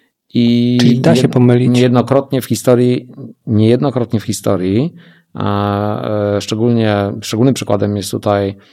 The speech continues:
Speaker 1: e, jest sytuacja, zaistniała podczas wojny, e, na Bałkanach, kiedy, e, proces, e, identyfikacji swój obcy z samolotu mig dwadzieścia dziewięć,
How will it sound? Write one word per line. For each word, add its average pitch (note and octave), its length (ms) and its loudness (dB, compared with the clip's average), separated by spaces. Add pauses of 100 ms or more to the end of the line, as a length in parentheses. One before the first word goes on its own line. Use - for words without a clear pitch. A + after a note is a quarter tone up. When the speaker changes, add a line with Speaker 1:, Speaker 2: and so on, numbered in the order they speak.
(400)
Speaker 1:
e, G2+ 380 0
jest G2 300 -6
sytuacja, G#2+ 380 -2
zaistniała G#2 540 -2
podczas G2 380 -6
wojny, G#2 340 -2
e, G2 1800 -6
na G2 80 -4
Bałkanach, G#2 500 -4 (600)
kiedy, A2 220 0
e, G#2+ 600 -2
proces, A2+ 680 -2
e, G#2+ 220 0
identyfikacji G#2 1160 -2 (220)
swój A#2+ 300 0
obcy G#2 680 -2
z F#2+ 100 -10
samolotu G#2+ 600 0
mig G#2+ 140 -2
dwadzieścia G#2+ 260 -4
dziewięć, G2 680 -6